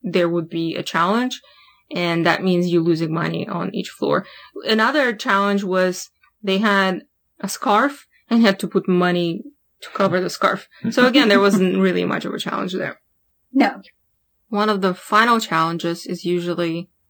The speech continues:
Speaker 1: blindfolding the groom, and three or four people are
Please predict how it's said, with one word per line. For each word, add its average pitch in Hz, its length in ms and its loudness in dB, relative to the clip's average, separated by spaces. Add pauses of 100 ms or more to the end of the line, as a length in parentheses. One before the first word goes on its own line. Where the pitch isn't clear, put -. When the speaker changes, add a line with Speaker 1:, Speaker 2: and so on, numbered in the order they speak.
(420)
Speaker 1:
blindfolding 202 840 2
the 202 100 2
groom, 175 560 -2 (640)
and 175 400 -2 (420)
three 208 260 4
or 190 80 4
four 180 240 -4
people 180 460 -2
are 165 100 -2